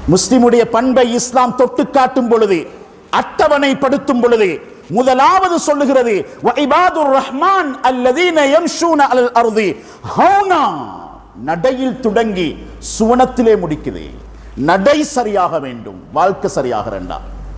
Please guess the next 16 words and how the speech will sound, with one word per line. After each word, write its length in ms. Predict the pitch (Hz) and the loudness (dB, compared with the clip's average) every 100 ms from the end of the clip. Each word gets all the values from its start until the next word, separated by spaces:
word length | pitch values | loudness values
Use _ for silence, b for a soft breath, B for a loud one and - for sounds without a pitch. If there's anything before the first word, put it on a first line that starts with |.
| - | -4
பதினெட்டு 440 | 147 175 196 190 175 | 0 2 2 2 2
வயது 320 | 175 190 175 | 4 4 2
புள்ளையோட 440 | 147 190 196 180 | 0 2 4 2
கையில 300 | 175 190 190 | 2 2 2
துறப்ப 400 | 190 190 226 220 - | 2 2 2 0 0
கொடுக்குறேன்டா, 600 | 220 - 214 196 175 143 - - - 117 | 0 2 2 2 2 0 -4 -16 -10 0
பைக் 280 | 190 208 135 | 2 0 -2
ட. 140 | 143 98 - - - - - - - - - - - - - - - - - - - - 107 | -2 -2 -10 -18 -20 -20 -20 -20 -20 -20 -20 -20 -20 -20 -18 -18 -18 -18 -16 -16 -16 -8 0
மகன்கிட்ட 380 | 135 170 170 147 | 2 2 2 0
நிதானம் 480 | 139 143 170 175 156 | 2 2 4 2 0
இல்லைண்டா, 360 | 147 143 131 | 0 2 2
சில 240 | 123 143 143 | 0 0 4
வேளை 220 | 143 131 | 4 4
மையத்து 380 | 139 165 - 156 | 2 2 0 0
வரும் 220 | 135 120 | -2 -2
வீட்டுக்கு. 560 | 117 113 98 - 85 | -6 -8 -16 -16 -18